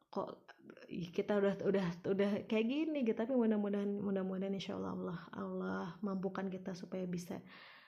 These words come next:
seperti itu. Paling enggak ya berarti kita tiru, tiru yang kita bisa lah semampu kita. Nah, kemudian di waktu duha, ini baru jam sembilan,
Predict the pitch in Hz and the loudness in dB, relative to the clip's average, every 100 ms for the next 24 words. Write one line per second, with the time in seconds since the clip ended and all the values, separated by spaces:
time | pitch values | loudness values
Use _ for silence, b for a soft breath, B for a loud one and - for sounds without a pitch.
0 | B - - 190 190 185 185 185 196 214 | B -14 -8 -6 -4 -4 -4 -2 0 0
1 | 208 208 269 - 214 202 208 190 190 190 | 2 2 2 0 0 0 0 0 -2 -4
2 | 254 233 - - - _ _ _ _ _ | -4 -4 -4 -10 -10 _ _ _ _ _
3 | _ _ _ - 247 247 233 - - 240 | _ _ _ 0 2 4 2 0 0 4
4 | 240 240 240 254 254 254 226 240 311 277 | 6 4 2 2 2 4 4 4 2 2
5 | 247 226 214 208 208 208 - 185 180 - | 4 4 4 2 -2 -4 -6 -10 -10 -16
6 | _ - _ _ _ _ _ _ _ _ | _ -20 _ _ _ _ _ _ _ _
7 | _ _ _ _ _ _ _ 214 214 208 | _ _ _ _ _ _ _ 4 6 6
8 | 196 175 180 208 214 226 214 220 208 196 | 6 2 2 2 4 4 4 4 6 6
9 | 196 247 320 339 - B B B - 226 | 6 4 4 0 -4 B B B 4 10
10 | 233 226 - 233 190 196 175 175 214 - | 10 8 6 4 6 4 2 2 2 0
11 | - - - 202 220 220 185 202 214 196 | -2 -8 -4 2 4 4 4 4 2 2
12 | - - 202 208 202 208 196 190 185 202 | -2 -6 0 2 2 2 4 2 2 2
13 | 254 | 2